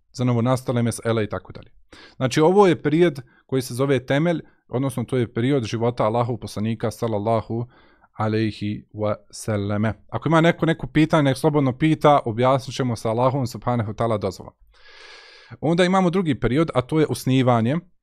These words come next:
I to je period pravednih halifa, znači od šesto trideset druge do šesto šezdeset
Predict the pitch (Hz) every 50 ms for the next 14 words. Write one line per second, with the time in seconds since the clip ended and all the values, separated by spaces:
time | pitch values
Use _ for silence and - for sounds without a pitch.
0 | _ _ _ _ _ _ _ _ _ _ _ _ _ _ _ - 127 - 170 180
1 | 170 - - 143 143 165 156 127 - 151 151 151 147 139 123 - - 117 110 117
2 | 131 147 139 - 165 139 123 127 123 - - 113 - 135 139 131 107 113 - -
3 | 107 - - 147 139 - - - - 135 131 120 101 123 143 135 131 113 117 113
4 | - - 143 135 127 - - 120 - - 110 104 113 110 - 123 110 -